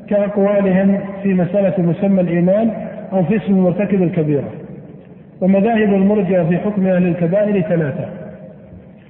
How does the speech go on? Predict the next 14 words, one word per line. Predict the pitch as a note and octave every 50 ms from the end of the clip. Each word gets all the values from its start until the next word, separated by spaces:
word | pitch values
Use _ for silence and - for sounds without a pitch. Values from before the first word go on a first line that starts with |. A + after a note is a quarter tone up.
| - - - - - - - - - -
القول | F3+ F3+ - A#3 A#3+ A#3 A3
الأول، | G#3 G3+ F3 F#3 G#3+ G#3 G#3 G#3 G#3 G#3+ G#3+ G#3 - - -
وهو | G#3 G3+ G3+ F#3 F#3 F#3+
قول | F#3+ - A#3 A3+ A3+ G#3+ G3+
غاليتهم، | F#3+ F#3 G#3+ A#3 A3+ G3+ F#3+ F#3+ F3+ D#3+ - E3+ D#3+ E3 F3+ G3 F#3+ - - - - - - - - - - - - - - - - - - - - - - - - - - - - - - - - - - - - - - - -
أنهم | A3 A#3+ A#3 A3+ G#3 G#3 G#3 G#3
لا | G#3+ A3 A3
يعرضون | G#3+ G3+ F#3 G3 G3 F#3+ F#3+ F3+ F#3 G#3+ G#3+ G#3
لشيء | F#3+ F#3 E3+ D3+ - G#3 G3+ F#3+ F#3
من | F3+ F#3 F3 E3+
العذاب، | E3+ D#3 D3 D#3 D#3+ D#3 C#3+ - - - - - - - - - - - - - - - - - - - - - - - - - - - - F3+
أنهم | E3+ E3 D#3+ F3 F3+
لا | F#3+ G3 G3
يعرضون | F#3 D#3 E3 F3 E3+ F3 F3 E3+ F#3 F#3 F#3 F#3+